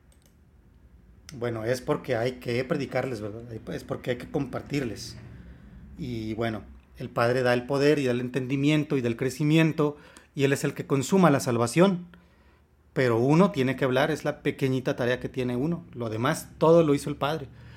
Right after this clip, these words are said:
Y aún en nuestra labor, lo que, la que nos corresponde, eh, le pedimos ayuda, le pedimos fuerza, entendimiento, eh, el carácter correcto, que sea en humildad, etcétera, ¿verdad?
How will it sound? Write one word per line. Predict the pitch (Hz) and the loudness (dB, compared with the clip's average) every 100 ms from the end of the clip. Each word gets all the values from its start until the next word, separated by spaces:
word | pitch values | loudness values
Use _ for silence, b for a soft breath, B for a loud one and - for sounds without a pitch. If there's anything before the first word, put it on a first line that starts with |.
| B B B | B B B
Y | 127 | 2
aún | 120 147 | 4 4
en | 151 | 4
nuestra | 147 143 139 | 2 2 2
labor, | 127 151 151 - - - - - | 6 6 6 2 -16 -20 -18 -12
lo | 120 | -10
que, | - | -8
la | 123 113 | -8 -4
que | |
nos | 113 113 | -6 -8
corresponde, | - 139 113 - 151 147 135 B B B B B B _ _ - | -8 -6 -4 2 4 4 -2 B B B B B B _ _ -8
eh, | 123 117 113 | -4 -2 0
le | 120 | 0
pedimos | 120 120 135 127 | 0 2 0 0
ayuda, | 120 131 139 | 0 4 6
le | 123 | 4
pedimos | 123 117 123 123 | 2 0 -2 -2
fuerza, | - 135 127 123 | 2 2 2 -6
entendimiento, | 113 113 107 110 123 147 135 127 113 B B B B B B - | -4 -6 -4 -2 0 0 0 -4 -6 B B B B B B -10
eh, | 123 117 117 110 110 107 - - - _ _ - _ _ - _ _ - 185 | -6 -4 -4 -4 -8 -12 -20 -20 -20 _ _ -20 _ _ -20 _ _ -20 -10
el | 127 120 117 113 | -2 0 0 0
carácter | 135 127 123 131 | 2 2 2 -2
correcto, | - 123 143 - 156 139 | 0 4 4 4 0 0
que | 127 | -2
sea | - 127 | -2 0
en | |
humildad, | 131 127 110 120 143 147 | 0 -2 0 2 4 2
etcétera, | 120 - 147 147 123 | 0 -2 -2 0 -2
¿verdad? | 117 120 139 | -4 -6 -10